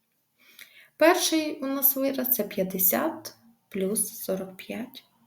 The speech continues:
Ми правильно записуємо. До п'ятдесяти додати сорок п'ять. Пам'ятаємо, що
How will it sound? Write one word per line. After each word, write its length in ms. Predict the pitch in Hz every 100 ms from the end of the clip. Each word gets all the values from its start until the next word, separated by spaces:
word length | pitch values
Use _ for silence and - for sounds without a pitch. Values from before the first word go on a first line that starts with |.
| _ _ _ _ _ - - - - - _ -
Ми 260 | 220 302 - -
правильно 480 | - 202 202 202 190
записуємо. 760 | 202 202 185 - - - 202 220 - -
До 580 | 185 233 226 208 226 - - _ -
п'ятдесяти 1900 | 214 226 254 320 330 - - - 185 226 294 - 190 185 - 180 175 233 - _ _ _ -
додати 720 | 185 196 190 226 320 320 190
сорок 880 | - - 185 180 185 202 208 - _
п'ять. 540 | - 190 180 - - _ _ _ _ _ - _ _ - - -
Пам'ятаємо, 880 | 190 196 214 220 233 196 202 214 233
що 580 | - - - 220 202